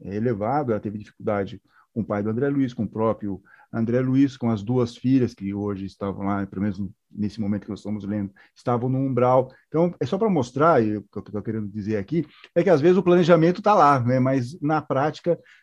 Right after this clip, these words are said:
quando tá encarnado, as coisas não saem muito como planejado. Mas vamos ficar aqui na torcida pra que ela consiga, dessa vez, colocar aí o,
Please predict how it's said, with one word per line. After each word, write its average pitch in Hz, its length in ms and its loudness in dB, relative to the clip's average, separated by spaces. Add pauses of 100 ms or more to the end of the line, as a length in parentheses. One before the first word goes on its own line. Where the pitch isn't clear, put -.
(160)
quando 147 200 0
tá 143 120 2
encarnado, 139 480 0
as 131 80 -4
coisas 151 220 -4
não 165 120 -2
saem 143 240 -2
muito 143 300 -2
como 147 240 -6
planejado. 147 480 -4
Mas 247 220 0
vamos 233 220 0
ficar 202 140 -2
aqui 170 140 -2
na 147 120 0
torcida 160 420 -2
pra 160 120 0
que - 120 -4
ela 170 160 2 (140)
consiga, 151 400 -2
dessa 131 260 0
vez, 123 300 -2 (160)
colocar 123 360 0
aí 117 380 0
o, 104 340 -8